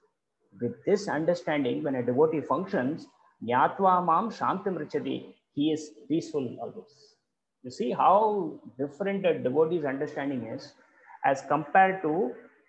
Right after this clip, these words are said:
all the three other classifications. This is why a devotee is peaceful. A devotee is peaceful because he knows that I am not the enjoyer. I am a part and parcel of Krishna,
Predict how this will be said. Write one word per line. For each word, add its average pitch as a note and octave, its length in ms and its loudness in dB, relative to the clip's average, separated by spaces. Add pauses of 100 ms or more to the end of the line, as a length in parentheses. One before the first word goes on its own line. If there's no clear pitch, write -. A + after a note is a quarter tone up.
(400)
all C#3 240 4
the F3+ 120 2
three D#3 260 0
other C3+ 300 0 (140)
classifications. - 600 -14 (440)
This G3 240 2
is C#4+ 200 -2
why F3+ 560 2 (1000)
a C3 100 2
devotee E3 560 -2
is D3+ 140 -6
peaceful. - 580 -8 (1500)
A G#2 40 -14
devotee E3 380 -2
is - 80 -8
peaceful D#3 360 -6
because D#3 340 0
he D3 80 -2
knows D#3 480 0 (480)
that B2 140 0
I B2 140 2
am C3 140 0
not A#2 240 -8
the C3 120 -6
enjoyer. G#2+ 420 -8 (600)
I A2+ 60 -4
am C3+ 100 -2
a F3 60 -4
part - 300 -2
and F#3+ 140 -4
parcel D#3+ 320 0
of D#3+ 120 -2
Krishna, D3+ 500 -4